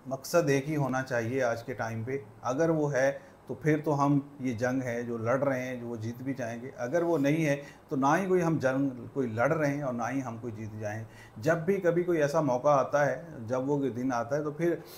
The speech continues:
जितने भी ये साहिबान होते हैं, ये ऐसी ही तकरीरें करते हैं कि हमारे लोगों ने ऐसा किया, वैसा किया और, अ, इस टाइम पे ऐसा होगा। अगर ऐसा होता, तो आज बांग्लादेश ना बना होता।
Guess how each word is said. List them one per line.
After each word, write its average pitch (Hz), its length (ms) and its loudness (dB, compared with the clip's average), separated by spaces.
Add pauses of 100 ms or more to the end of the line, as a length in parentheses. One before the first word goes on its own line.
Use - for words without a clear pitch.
(260)
जितने 147 320 -2
भी 185 140 2
ये 170 120 2
साहिबान 147 420 4
होते 139 320 -2
हैं, 156 100 0
ये 143 180 2
ऐसी 127 200 -2
ही 147 100 0
तकरीरें 123 500 -6
करते 110 280 -6
हैं 120 140 -8
कि 120 280 -8 (300)
हमारे 120 360 2
लोगों 120 340 -2
ने 120 160 -2
ऐसा 113 240 -2
किया, 113 320 -2
वैसा 110 360 -2
किया 110 320 -2
और, 110 260 -2 (560)
अ, 120 40 -12
इस - 160 -12
टाइम 117 180 -4
पे 110 80 -4
ऐसा 107 240 -2
होगा। 113 240 -2
अगर 117 220 -4
ऐसा 117 220 0
होता, 127 420 -2 (1000)
तो 139 60 2
आज 127 320 4 (220)
बांग्लादेश 147 540 4
ना 165 80 4
बना 139 200 2
होता। 101 400 -6